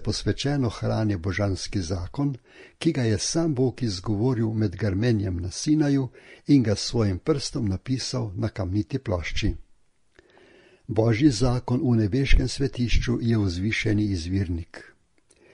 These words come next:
Njegov nezmotljivi prepis je bil klesan na kamnitih tablicah in ga je zapisal Mojzes v Peteroknjižju. Tisti, ki so razumeli to pomembno resnico,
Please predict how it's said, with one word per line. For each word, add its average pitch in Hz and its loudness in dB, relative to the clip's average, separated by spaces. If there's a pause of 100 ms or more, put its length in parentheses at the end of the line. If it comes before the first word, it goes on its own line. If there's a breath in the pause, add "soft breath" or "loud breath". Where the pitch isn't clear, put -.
(720 soft breath)
Njegov 117 4
nezmotljivi 131 0
prepis 139 -2
je 113 0
bil 131 0
klesan 139 -2
na 113 2
kamnitih 110 -2
tablicah 104 -4
in 127 2
ga 110 0
je 101 2
zapisal 95 -4
Mojzes 110 -2
v 117 -6
Peteroknjižju. 107 -2 (1120 soft breath)
Tisti, 120 0 (180)
ki 117 0
so - -4
razumeli 107 0
to 110 0
pomembno 101 2
resnico, 101 -2